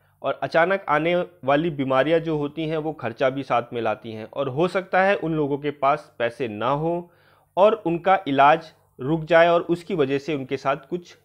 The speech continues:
मिसहैपनिंग हो जाए। तो दोस्तों, हमें लोगों का इलाज करा देना चाहिए जिनके पास पैसे नहीं हैं, अगर वो बीमारी से जूझ रहे हैं।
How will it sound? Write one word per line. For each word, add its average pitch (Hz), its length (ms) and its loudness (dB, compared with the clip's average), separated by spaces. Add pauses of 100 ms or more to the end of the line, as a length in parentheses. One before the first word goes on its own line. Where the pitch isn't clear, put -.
(140)
मिसहैपनिंग 139 540 -6
हो 92 120 -12
जाए। 82 180 -14 (520)
तो 160 80 0
दोस्तों, 175 360 0
हमें 175 400 -2 (440)
लोगों 156 400 2
का 214 140 4
इलाज 139 400 4
करा 156 240 4
देना 151 260 -2
चाहिए 147 340 -4
जिनके 139 320 -6
पास - 400 -4
पैसे 117 300 -4
नहीं 120 260 -8
हैं, 143 140 -10
अगर 117 240 -6
वो 139 160 -6
बीमारी 131 440 -2
से 196 180 -6
जूझ 123 300 -8
रहे 87 160 -14
हैं। 80 280 -20